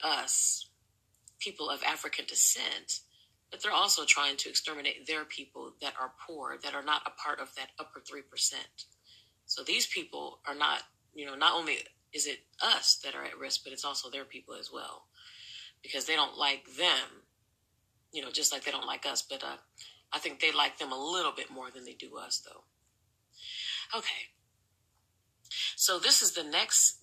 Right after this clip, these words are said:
deadly disease that's gonna be a global pandemic. So i-, it's gonna reach all four corners of the earth, basically, when it says global pandemic. So it's not gonna be just concentrated in Africa or in the urban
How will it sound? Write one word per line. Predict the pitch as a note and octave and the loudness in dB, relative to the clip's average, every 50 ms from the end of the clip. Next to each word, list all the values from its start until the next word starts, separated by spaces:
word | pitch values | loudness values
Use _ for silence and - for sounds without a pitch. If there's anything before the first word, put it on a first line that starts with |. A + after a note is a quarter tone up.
| - _ - | -18 _ -2
deadly | - E3+ G3 - F#3 G#3 | 0 2 2 2 0 -2
disease | G3+ - F3 E3 - D#3+ C#3+ C3+ C3 C3 C3 C3 - - | -2 0 2 2 2 2 0 -2 -4 -6 -8 -8 -8 -6
that's | C#3+ C3+ - | -4 -4 -4
gonna | - D3+ C#3 C3+ | -4 -4 -6 -6
be | - - - - | -6 -4 -2 -2
a | C#3+ C3+ - | -2 -4 -4
global | - D3 C#3+ D#3+ F3+ F#3+ G3 F3+ - C#3 C3+ - - - - _ _ _ - - | -6 -4 -2 0 0 0 -2 -4 -6 -10 -10 -10 -14 -18 -20 _ _ _ -10 -10
pandemic. | C#3 B2+ B2+ C3 C#3 C#3 C3+ C3+ - - - - - _ | -10 -8 -8 -8 -8 -6 -6 -8 -10 -10 -12 -16 -6 _
So | - - - - - - | 0 0 0 -2 -4 -8
i-, | - - - - - | -8 -8 -8 -6 -6
it's | - D#3+ - | -2 0 0
gonna | - - D#3+ D3+ D3 C#3+ | 0 2 -2 -4 -4 -4
reach | C#3 E3 F3 F3 - - - - - - - - - - - | -2 -2 -2 4 8 8 10 10 10 8 4 0 -6 -10 -2
all | - - D#3+ | 0 2 2
four | D#3 - - E3 D#3 C#3+ | 2 0 -2 -4 -6 -4
corners | - - D3+ C#3+ C#3+ C3+ | -4 -6 -6 -4 -4 -6
of | C#3+ C3+ | -6 -6
the | C3+ C#3 C3+ | -6 -8 -8
earth, | C#3+ C3+ C3 - - | -8 -8 -10 -12 -12
basically, | - C3+ C3 - - C3+ C3 | -8 -4 -4 -4 -4 -4 -8
when | C3 C3+ C3 | -14 -12 -6
it | C3+ C#3 | -4 -4
says | - C#3+ C3+ C3 | -4 -4 -6 -8
global | - C#3+ C#3+ C#3+ C#3 C3+ C#3 C3+ - - | -8 -8 -6 -6 -8 -10 -14 -16 -14 -14
pandemic. | - - - - - - - - - - | -14 -14 -12 -12 -12 -12 -12 -8 -6 -4
So | - - - | -4 -4 -4
it's | C#3+ - D3+ | -4 0 4
not | D3 D#3 D#3 - | 4 4 4 4
gonna | F3+ E3+ E3 D#3 | 0 -2 -2 -4
be | D#3 D3+ D3+ | -4 -2 0
just | - - D3+ D3+ - - - - - - - - - - - - - | 0 0 2 4 2 2 2 0 -8 -14 -12 -12 -12 -14 -16 -8 4
concentrated | - F#3+ F#3 F3+ - F3 - - F3+ D#3 D3+ C#3+ | 6 6 8 8 6 6 6 4 4 4 2 2
in | C3+ C3+ C3+ - | 0 2 6 8
Africa | - - - - - F3 D#3+ - - D3+ C#3+ C#3+ - C#3+ - - - - - - - - - - - | 8 8 6 4 0 -4 -2 0 0 0 0 -2 -4 -6 -10 -14 -14 -12 -12 -10 -10 -10 -12 -12 -8
or | - D3+ C#3+ C#3 C3+ C3+ C3+ C#3 - _ _ - | -4 -2 0 0 -2 -4 -6 -10 -14 _ _ -8
in | D3+ C#3+ | -6 -4
the | C3+ D3 C#3+ | -4 -2 0
urban | D3 F3 F3 D3+ D#3+ D3 | 0 0 0 0 -2 -2